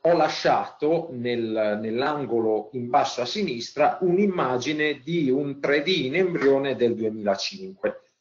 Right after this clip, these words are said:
Questo per far capire, eh, quel discorso che vi facevo prima, un po' delle malizie dei progettisti. Noi l'esigenza della, del poter modellare in tre D l'avevamo intuita già molti anni prima e già con le potenzialità che ci dava un semplice autocad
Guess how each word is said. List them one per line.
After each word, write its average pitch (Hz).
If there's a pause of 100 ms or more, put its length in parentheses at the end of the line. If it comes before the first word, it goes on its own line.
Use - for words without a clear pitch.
(560)
Questo 226
per 156
far 156
capire, 156
eh, 127
quel 127
discorso 147
che 131
vi 127
facevo 127
prima, 156
un 117
po' 139
delle 117
malizie 110
dei 104
progettisti. 101
Noi 139
l'esigenza 170
della, 127
del 120
poter 123
modellare 117
in 143
tre 165
D 127
l'avevamo 113
intuita 110 (240)
già 151
molti 123
anni 107
prima -
e 202
già 185
con 175
le 135
potenzialità 123
che -
ci -
dava 127
un 110
semplice 127
autocad 135